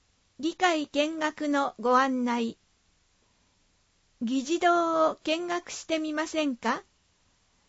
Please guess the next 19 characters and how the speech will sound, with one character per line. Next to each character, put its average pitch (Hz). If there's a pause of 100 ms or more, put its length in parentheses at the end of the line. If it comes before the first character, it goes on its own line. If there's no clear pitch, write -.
(220)
学 254
校 339
の 330
社 294
会 349
見 359
学 277
や 220 (560)
地 370
域 269
で 254
の 226
学 233
習 381
会 277
な 294
ど 277
に 262
も 226